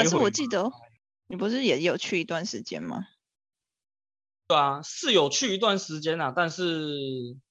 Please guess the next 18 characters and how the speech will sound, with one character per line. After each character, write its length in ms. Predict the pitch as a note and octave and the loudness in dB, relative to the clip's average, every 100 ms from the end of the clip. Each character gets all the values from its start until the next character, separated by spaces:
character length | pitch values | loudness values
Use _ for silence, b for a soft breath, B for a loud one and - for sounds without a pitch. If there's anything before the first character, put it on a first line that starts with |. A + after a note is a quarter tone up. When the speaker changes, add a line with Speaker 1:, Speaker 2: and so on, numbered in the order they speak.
| _ _ _ _ _ _ _ _ _ _ - | _ _ _ _ _ _ _ _ _ _ -12
Speaker 3:
嗯， 1000 | C#3 C3+ C3+ C3+ C3 C3 C3 B2+ B2+ - _ _ _ _ _ _ - | -6 -4 -4 -4 -4 -4 -4 -6 -8 -14 _ _ _ _ _ _ 2
后 140 | B3+ | 4
面 440 | A#3+ A#3+ A3+ G3 - | 6 6 4 2 0
我 100 | D3 | 0
发 200 | D3 G#3 | 4 2
现 220 | G#3 A3 | 4 0
就 100 | G3+ | 0
是 680 | G3+ G#3 G3 F3+ E3+ D#3+ C3+ _ _ | -2 2 2 2 0 -4 -8 _ _
他 160 | F#3 | 0
的 80 | G3 | 0
工 220 | F3 F3 | 0 -2
作 180 | F3 F3 | -2 -6
内 180 | F3 D3+ | -4 -6
容 340 | A#2+ G#2+ G#2+ | -6 -8 -12
就 100 | B2 | -10
是 200 | C3+ C#3+ | -8 -8
其 180 | C3+ B2+ | -8 -8
实 600 | A2+ A2+ A2 A2 A2+ A2+ | -8 -8 -8 -8 -10 -12